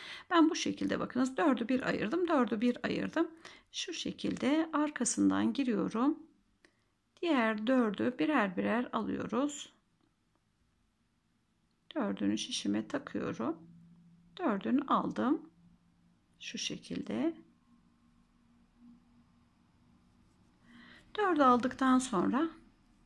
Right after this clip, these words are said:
şu şişimi yaklaştırıyorum bakınız. Şöyle her ikisini yaklaştırıyorum.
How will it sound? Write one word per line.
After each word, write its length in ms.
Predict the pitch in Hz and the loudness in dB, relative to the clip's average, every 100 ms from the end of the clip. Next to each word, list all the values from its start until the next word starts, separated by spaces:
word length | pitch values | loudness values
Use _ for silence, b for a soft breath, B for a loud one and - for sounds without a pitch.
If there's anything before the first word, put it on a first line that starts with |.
| _ | _
şu 160 | - 392 | -12 -10
şişimi 380 | - - 220 254 | -8 -2 2 2
yaklaştırıyorum 840 | 320 262 220 - 196 190 - 208 | 2 0 -2 -2 -4 -2 0 0
bakınız. 380 | 202 - 285 - B B B B B - | -2 -4 -6 -6 B B B B B -12
Şöyle 360 | - 320 285 | -2 0 0
her 140 | 320 285 | 0 -2
ikisini 380 | - - 214 | -2 -2 0
yaklaştırıyorum. 1000 | 254 294 220 202 - 190 185 151 247 320 | 0 0 -2 -2 -4 -4 -4 -2 -2 -4